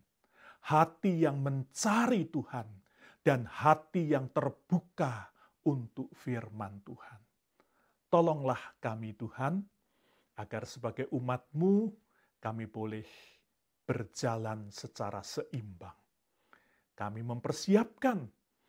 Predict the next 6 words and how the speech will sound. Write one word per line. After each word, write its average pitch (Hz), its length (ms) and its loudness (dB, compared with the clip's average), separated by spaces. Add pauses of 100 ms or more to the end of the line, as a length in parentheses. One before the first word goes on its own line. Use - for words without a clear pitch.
(100)
segala 131 480 -2
sesuatu 185 960 -2
pernak-pernik 170 880 0
ibadah 160 480 0
yang 151 240 0
kelihatan, 131 680 -6